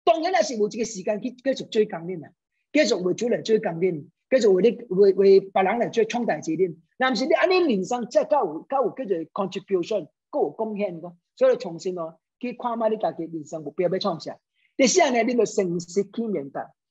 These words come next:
这个，这个袂做骗，袂做家己骗家己啊！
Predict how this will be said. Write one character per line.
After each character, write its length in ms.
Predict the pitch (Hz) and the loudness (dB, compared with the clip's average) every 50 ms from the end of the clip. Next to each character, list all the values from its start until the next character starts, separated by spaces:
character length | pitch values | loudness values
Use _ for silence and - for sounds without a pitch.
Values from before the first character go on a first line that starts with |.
| _ _ _ _ _ _ _ _ | _ _ _ _ _ _ _ _
这 120 | - 302 330 | -2 2 2
个， 160 | - - 233 | 2 2 0
这 160 | - - 302 | -2 -4 0
个 180 | - 240 220 196 | 2 2 2 2
袂 120 | 165 147 | 0 2
做 120 | - 214 202 | 2 2 2
骗， 260 | - 208 - - - _ _ _ _ _ _ _ _ _ _ _ _ _ _ _ _ _ _ _ _ | 2 0 -4 -6 -8 _ _ _ _ _ _ _ _ _ _ _ _ _ _ _ _ _ _ _ _
袂 260 | 180 190 214 214 208 | 0 4 4 4 4
做 200 | 214 277 285 294 | 6 4 4 4
家 260 | 226 220 202 185 190 185 | 4 2 2 2 2 0
己 160 | 175 185 180 | 0 -2 -2
骗 280 | 180 220 240 226 220 | -2 -2 -4 -6 -6
家 180 | 190 170 147 151 | -6 -6 -6 -8
己 240 | - 160 143 127 _ _ _ - | -10 -14 -16 -16 _ _ _ -12
啊！ 200 | 143 147 135 | -10 -10 -10